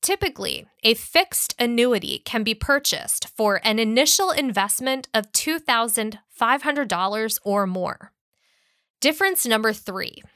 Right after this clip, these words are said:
employer contributions. Employers can choose to match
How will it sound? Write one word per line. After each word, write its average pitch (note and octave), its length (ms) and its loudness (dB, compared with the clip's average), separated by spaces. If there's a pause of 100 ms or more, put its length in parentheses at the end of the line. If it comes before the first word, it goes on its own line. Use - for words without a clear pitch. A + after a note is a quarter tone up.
(220)
employer D4 680 2
contributions. - 1400 -2 (680)
Employers F#4 640 2
can C#4+ 180 0
choose A#3+ 400 2
to B3 140 -2
match G3+ 420 0